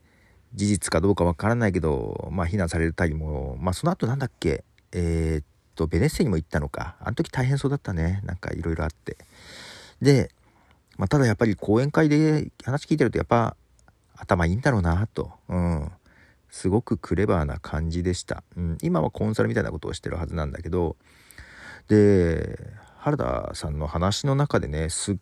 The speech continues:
ごい印象的なのは、この自分で今、教会でもなんか全部自分で抱えてやっちゃってる部分もあったけど、普段の仕事もね、結構そんな感じもあって、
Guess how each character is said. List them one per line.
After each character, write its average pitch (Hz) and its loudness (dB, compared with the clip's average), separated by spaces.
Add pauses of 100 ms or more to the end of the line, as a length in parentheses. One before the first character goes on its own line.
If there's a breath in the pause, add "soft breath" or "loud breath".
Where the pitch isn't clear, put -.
(160)
ご 135 8
い 98 4
印 87 0
象 92 4
的 90 -2
な 87 0
の 76 -2
は、 80 0 (840 loud breath)
こ 90 -2
の 85 2
自 82 -2
分 127 2
で 156 2
今、 143 0 (180)
教 175 4
会 185 2
で 180 4
も 123 2
な 107 2
ん 147 -2
か 107 2
全 113 4
部 156 0
自 151 0
分 160 4
で 170 0
抱 - 0
え 160 0
て - 0
や 147 4
っ - -4
ち - -4
ゃ - 4
っ 147 2
て - -2
る 143 4
部 113 4
分 101 0
も 80 0
あ 85 2
っ - -6
た - -4
け 76 -4
ど、 82 0 (300 soft breath)
普 208 0
段 220 2
の 113 0
仕 107 -2
事 98 4
も 92 2
ね、 82 2
結 - -2
構 - -6
そ - -4
ん 90 2
な 101 2
感 143 -2
じ 160 -2
も 180 0
あ 202 -2
っ - -6
て、 101 0